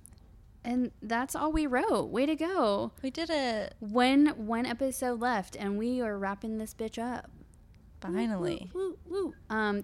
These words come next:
Speaker 1: thank you for joining us on our journey to figuring out how to do a podcast about books,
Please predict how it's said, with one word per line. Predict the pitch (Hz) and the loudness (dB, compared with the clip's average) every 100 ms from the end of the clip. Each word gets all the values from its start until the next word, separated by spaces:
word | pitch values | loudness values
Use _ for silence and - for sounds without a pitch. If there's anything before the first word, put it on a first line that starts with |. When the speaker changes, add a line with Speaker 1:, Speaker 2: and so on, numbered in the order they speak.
| - | -4
Speaker 1:
thank | 226 | -4
you | 302 330 | -2 -2
for | 330 | -2
joining | 262 214 262 285 208 | -4 0 4 4 4
us | 180 175 - | 0 -2 -4
on | 190 190 | -2 -2
our | 196 | -2
journey | 185 196 220 208 | -2 -2 0 -2
to | 202 | -4
figuring | 190 190 196 190 190 | -4 -4 0 2 2
out | 185 | 0
how | 185 208 | -2 -2
to | 190 | 0
do | 190 | 0
a | 185 | -2
podcast | - 202 214 202 185 - | -2 -2 -2 -2 -2 -4
about | 185 180 170 190 | -2 -2 -2 -4
books, | 185 202 190 - | -2 -2 -2 -12